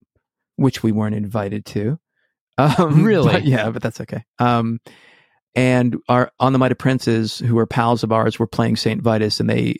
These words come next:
Speaker 1: they asked us to open. So we got together and learned a few songs. And I think we did one other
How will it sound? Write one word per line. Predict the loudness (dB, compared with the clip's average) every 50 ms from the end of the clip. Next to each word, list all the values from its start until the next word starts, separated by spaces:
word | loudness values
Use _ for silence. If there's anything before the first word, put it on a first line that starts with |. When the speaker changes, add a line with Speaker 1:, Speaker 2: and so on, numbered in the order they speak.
| -8 _
Speaker 1:
they | -4 -4 -2
asked | -2 -4 -6 -6 -6 -6 -6
us | -6 -6
to | -6 -6 -4
open. | -4 -4 -4 -4 -6 -6 -6 -8 _ _ _ _ _ _ _ _ _ _ _
So | -12 -4 -2 0 0 0 -2 -2 0
we | 0 0 2
got | 0 -2 -2
together | -4 -6 -4 -2 -2
and | -2 0
learned | 0 -2 -2 -4
a | -4
few | -6 -6 -6
songs. | -4 -4 -6 -2 -2 0
And | 0
I | 2
think | 2 2 2
we | 2 2
did | 2 2 2
one | 2 2 2 2
other | 2 2 2 0 0